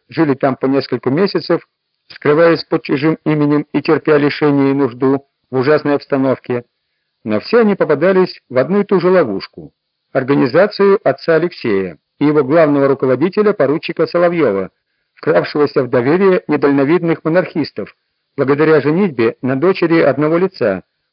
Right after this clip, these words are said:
пользовавшегося уважением их величеств. Соловьев действовал определенно с целью погубить их величеств, и для этого занял очень важный пункт Тюмень,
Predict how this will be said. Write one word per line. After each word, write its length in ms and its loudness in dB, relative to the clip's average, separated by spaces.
пользовавшегося 880 2
уважением 600 2
их 240 -6
величеств. 520 -4
Соловьев 580 2
действовал 640 2
определенно 600 0
с 40 -18
целью 300 2
погубить 560 -2
их 180 -2
величеств, 520 -2
и 80 -4
для 160 4
этого 300 2
занял 440 2
очень 320 0
важный 320 0
пункт 420 -4
Тюмень, 480 -2